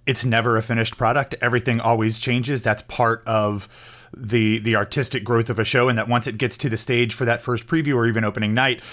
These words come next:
while the show might be frozen, uh, it's still evolving. And I think that that's part of the, the process of these artists and these new voices coming.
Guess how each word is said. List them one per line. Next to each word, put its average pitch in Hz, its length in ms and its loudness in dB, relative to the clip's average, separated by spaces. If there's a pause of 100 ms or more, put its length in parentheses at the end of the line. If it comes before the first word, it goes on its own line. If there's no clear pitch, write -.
(140)
while 123 180 4
the 117 80 2
show 143 180 2
might 123 240 2
be 110 300 -2
frozen, 123 680 2 (340)
uh, 113 320 4
it's 143 160 0
still 127 240 2
evolving. 123 460 2
And 120 100 0
I 113 60 2
think 113 220 -4
that 117 100 0
that's 113 180 0
part 117 300 -2
of 101 160 -2
the, 110 360 0
the 120 120 0
process 113 580 0
of 104 480 0 (260)
these 113 320 0
artists 110 380 0
and 110 140 0
these 107 160 0
new 110 120 2
voices 107 440 -2
coming. 110 340 -2